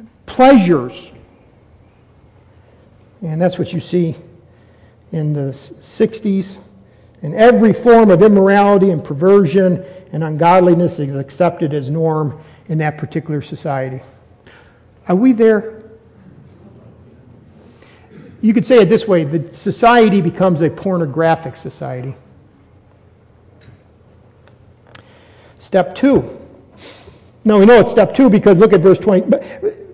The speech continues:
this is happening because the judgment of God has already fallen. This is not like,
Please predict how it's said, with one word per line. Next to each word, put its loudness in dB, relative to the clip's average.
this 4
is 0
happening 2
because 2
the 2
judgment 4
of 0
God 4
has 4
already 4
fallen. -2
This 2
is 0
not 4
like, 4